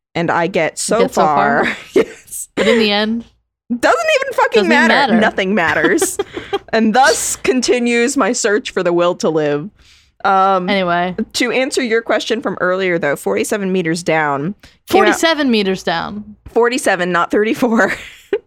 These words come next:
Speaker 1: Um,
Speaker 2: That was
Speaker 1: my
Speaker 2: close. It was
Speaker 1: Google
Speaker 2: a
Speaker 1: was,
Speaker 2: number.
Speaker 1: my Google was very confused. Uh, it's got Mandy Moore, who is decidedly
Speaker 2: Mandy
Speaker 1: not
Speaker 2: Moore.
Speaker 1: Kristen Stewart, and Claire Holt, who is also not Kristen Stewart.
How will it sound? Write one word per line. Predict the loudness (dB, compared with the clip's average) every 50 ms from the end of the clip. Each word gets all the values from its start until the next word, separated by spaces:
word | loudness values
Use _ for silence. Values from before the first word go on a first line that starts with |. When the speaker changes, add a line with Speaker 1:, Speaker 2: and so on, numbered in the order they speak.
| -4 -2 0
Speaker 1:
Um, | 0 0 -2 0 0
Speaker 2:
That | 2 2 4 2 2 2
was | 2
Speaker 1:
my | 2 2
Speaker 2:
close. | 4 4 4
It | 4 4
was | 4 4
Speaker 1:
Google | 4
Speaker 2:
a |
Speaker 1:
was, | 4 4
Speaker 2:
number. | 2 2 2 0 2
Speaker 1:
my | 2 0 0
Google | 0 -2 0 0 0 2
was | 2 0 0
very | 0 2 2 2 0
confused. | 0 0 -4 -4 -2 -2 0 0 0 0 -2 -6 -12 -16 _ -20 -20 -20 -20 -20 -20 -12 _ -2
Uh, | 0 2 4 4 4 2 2
it's | 2 0 0 -2 -4 -2
got | 2 2 4 4 2 2 2
Mandy | 0 2 2 2 0 0 0 2
Moore, | 2 2 2 2 4 2 2 2 0
who | 0 0 0 2
is | 0 0 -2
decidedly | -6 -4 0 0 2 2 2 0 0 0 0 0
Speaker 2:
Mandy | 0 0 2
Speaker 1:
not | 2 2 2 2 2
Speaker 2:
Moore. | 0 0
Speaker 1:
Kristen | 0 0 -2 -2 -4 -4 -4 -4
Stewart, | -4 -4 -2 -2 0 0 0 -2 -4 -6 _ _ -4
and | -2 -2 -2 -4
Claire | -4 -4 -2 0 0 0 0
Holt, | 0 0 0 2 0 -2 -4 -6
who | -2 0 0
is | 0 0 0
also | 2 2 0 0 0 0 0 2 2 0 -2 -4 -6
not | -6 -4 -4 -4 -4 -4
Kristen | -4 -4 -4 -4 -4 -6 -8 -8 -6
Stewart. | -4 -4 -2 -2 -2 -2 -2 -4 -6